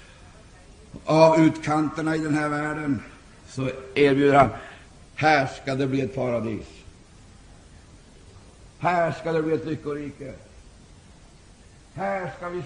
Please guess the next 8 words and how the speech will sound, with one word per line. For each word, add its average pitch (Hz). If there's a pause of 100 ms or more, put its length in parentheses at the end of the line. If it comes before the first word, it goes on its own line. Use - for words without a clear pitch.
skapa 170 (680)
en, 165
eh, 165 (200)
värld 139 (640)
med 156
fred, 147 (240)
med 165
frid, 160